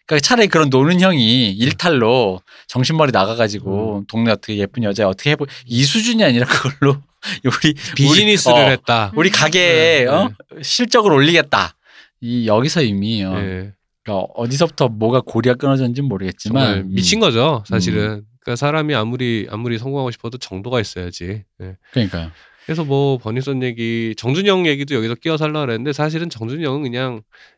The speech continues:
Speaker 2: 양아치다. 그냥
Speaker 1: 아니,
Speaker 2: 지-
Speaker 1: 야, 근데 난 이런 얘기 있어.
Speaker 2: 네.
Speaker 1: 정준영 씨는 난 솔직히 이건, 이건 진짜
Speaker 2: 네.
Speaker 1: 관심법인데요.
Speaker 2: 네.
Speaker 1: 정준영 씨 같은 인간형을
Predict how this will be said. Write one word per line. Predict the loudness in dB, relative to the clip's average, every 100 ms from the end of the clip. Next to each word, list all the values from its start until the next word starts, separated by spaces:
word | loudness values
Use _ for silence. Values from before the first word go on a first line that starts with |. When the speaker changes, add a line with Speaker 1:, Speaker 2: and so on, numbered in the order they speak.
| _ -4
Speaker 2:
양아치다. | 0 0 0 -8 -8 -10 -16 _ -10
그냥 | -6 -4 -6 -14 -4
Speaker 1:
아니, | 0
Speaker 2:
지- | 2
Speaker 1:
야, | 0
근데 | 2 0
난 | 0 -2
이런 | 0 0
얘기 | -2 -6
있어. | -10 -8
Speaker 2:
네. |
Speaker 1:
정준영 | -4 -2 -2 -4 -6 -4 -4 -4
씨는 | -6 -8 -6 -4
난 | -4
솔직히 | -6 -12 -8 -4 0
이건, | 0 2
이건 | 0 -2
진짜 | -2 -2
Speaker 2:
네. | 0
Speaker 1:
관심법인데요. | -2 -2 -4 -6 -6 -4 -2
Speaker 2:
네. | -2 -4 -12 _ _ _ _ _ -12
Speaker 1:
정준영 | -4 0 2 2 2 2 2
씨 | 0 0
같은 | 0 -2 -4 -2 0
인간형을 | 0 0 0 -2 -2 -2 -4 -6 -6 -8 -6 -4 -4 -4 -6 -12 -16